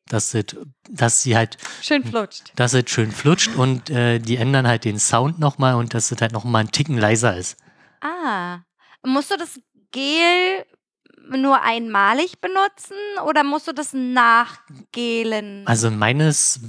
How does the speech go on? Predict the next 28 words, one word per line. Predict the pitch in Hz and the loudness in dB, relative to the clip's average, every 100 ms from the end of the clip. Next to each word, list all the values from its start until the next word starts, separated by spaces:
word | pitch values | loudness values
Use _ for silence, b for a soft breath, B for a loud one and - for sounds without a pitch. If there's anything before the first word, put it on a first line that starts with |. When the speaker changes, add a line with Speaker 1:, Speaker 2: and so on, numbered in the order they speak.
| - _ | -20 _
Speaker 1:
Wissensstand | - 127 - 123 - 120 110 123 | -4 -2 0 0 0 0 0 -2
ist | 110 - | -2 -2
es | 110 - | -2 0
halt | 104 98 98 - - - - | 0 0 -2 -6 -14 -8 -4
denn | 92 92 - | -4 -6 -12
permanent | - 98 95 90 95 92 | -8 -4 -4 -6 -8 0
Speaker 2:
Ah, | 269 | 2
Speaker 1:
erstmal. | 262 - 90 | 2 -2 -6
Speaker 2:
okay. | 226 | -6
Speaker 1:
Also | 180 127 85 _ b b b _ - - | -8 -10 -12 _ b b b _ -18 -2
dafür | 104 95 110 | 0 2 2
ist | 98 - | 2 2
es | 104 | 0
eigentlich | 95 98 98 104 | -2 -4 -6 -2
ausgelegt. | 101 - 101 95 B B B B - | 0 2 0 -2 B B B B -4
Der | 123 | -2
Problem | - 123 139 151 | 0 2 2 4
dabei | 139 123 127 | 2 2 2
ist, | - | -2
das | 127 | 0
heißt, | 120 127 131 | 2 2 0
ich | - | -4
muss | 151 135 - - - - - | -2 0 0 -4 -16 -8 -2
diese | 151 156 131 | 2 2 2
einzelnen | 135 143 131 123 113 | 2 0 0 -2 -2
Tasten | 131 - - 139 | 0 0 0 0
nochmal | 123 - 113 | -2 0 -2
auseinandernehmen. | 113 113 107 107 143 170 165 180 | -2 -4 -2 0 4 2 4 0